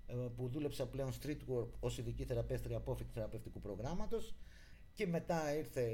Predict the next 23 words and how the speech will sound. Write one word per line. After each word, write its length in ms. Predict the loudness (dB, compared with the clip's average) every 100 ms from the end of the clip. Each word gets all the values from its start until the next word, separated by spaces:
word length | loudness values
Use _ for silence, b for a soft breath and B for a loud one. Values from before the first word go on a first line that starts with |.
| 2 -2 -2
η 40 |
εμπλοκή 380 | -2 0 -2 0
μου 120 | 0
με 100 | 0
τον 220 | 0 0 0
Γκιαδά, 680 | 2 2 2 2 2 -2 -4
ε, 100 | -2 0 0 0 -4 -2
ως 180 | -2 0
κοινωνιολόγος 800 | -2 2 4 4 4 4 0 0
πια. 320 | 2 4 2
Ήτανε 380 | 0 -2 -2 -4 B B B
η 80 | -8
πρώτη 280 | 0 0 0
δουλειά 260 | 0 0
που 120 | 0 -2
πήρα 400 | 0 0 0 -2
με 120 | -4
το 120 | -2
πτυχίο 460 | -4 -4 2 6 6
μου, 160 | 4 2
θέλω 180 | 2
να 120 | 4
πω, 120 | 2